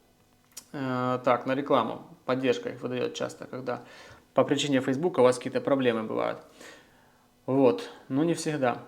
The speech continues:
Дальше, платежка. М, переходим в Ads Manager. Я это всегда делаю так. Всплывающее окно заблокировано. Еще раз попробуем.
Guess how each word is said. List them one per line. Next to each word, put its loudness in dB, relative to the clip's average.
Дальше, 6
платежка. 4
М, 0
переходим 4
в 0
Ads 2
Manager. 2
Я 2
это 0
всегда -2
делаю 0
так. -8
Всплывающее 2
окно -8
заблокировано. 0
Еще -2
раз 2
попробуем. -8